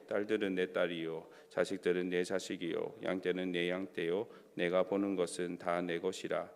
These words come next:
내가 오늘 내 딸들과 그들이 낳은 자식들에게 무엇을 하겠느냐? 이제 오라, 나와 내가 언약을 맺고 그것으로 너와 나 사이에 증거를 삼을 것이니라.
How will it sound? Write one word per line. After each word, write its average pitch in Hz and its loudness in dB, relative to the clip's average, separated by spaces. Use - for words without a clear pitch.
내가 90 4
오늘 90 2
내 92 0
딸들과 92 0
그들이 90 -2
낳은 87 0
자식들에게 87 -4
무엇을 92 0
하겠느냐? 82 -4
이제 110 8
오라, 113 12
나와 107 12
내가 101 10
언약을 107 8
맺고 87 6
그것으로 104 4
너와 95 10
나 92 10
사이에 98 6
증거를 104 4
삼을 110 2
것이니라. 85 0